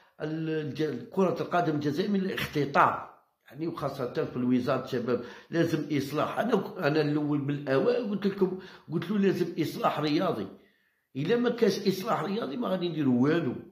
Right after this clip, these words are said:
ما غادي نديروا والو. تقلع واحد وتخلي، تخلي ألف،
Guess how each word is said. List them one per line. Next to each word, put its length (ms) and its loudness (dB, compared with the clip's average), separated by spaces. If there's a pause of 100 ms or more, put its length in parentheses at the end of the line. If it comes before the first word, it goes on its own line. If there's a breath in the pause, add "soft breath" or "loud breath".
(460)
ما 80 -14
غادي 220 -4
نديروا 320 2
والو. 340 2
تقلع 420 -4
واحد 520 -2
وتخلي، 640 -2 (460 loud breath)
تخلي 560 2
ألف، 320 0